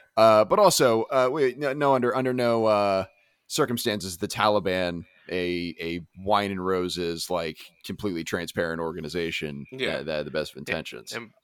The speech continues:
Speaker 3: and we were already there. So this was like, "Please stop blowing us up."
Speaker 1: Yeah.
Speaker 3: If, like, "But we'll talk to you,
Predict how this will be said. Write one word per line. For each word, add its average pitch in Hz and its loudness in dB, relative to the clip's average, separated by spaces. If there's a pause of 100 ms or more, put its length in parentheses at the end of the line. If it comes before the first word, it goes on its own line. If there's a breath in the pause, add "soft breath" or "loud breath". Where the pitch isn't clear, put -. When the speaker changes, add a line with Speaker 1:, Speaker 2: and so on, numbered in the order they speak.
(240)
Speaker 3:
and 135 -6
we 165 0
were 156 -2
already 123 6
there. 95 -4 (100)
So - -6
this 139 -2
was 156 -2
like, 147 2
"Please 226 0
stop 196 6
blowing 170 4
us - -2
up." 117 6 (260 soft breath)
Speaker 1:
Yeah. 90 -6
Speaker 3:
If, 131 -2 (100)
like, 123 0 (640)
"But 139 0
we'll 143 -2
talk 170 4
to - -6
you, 110 -2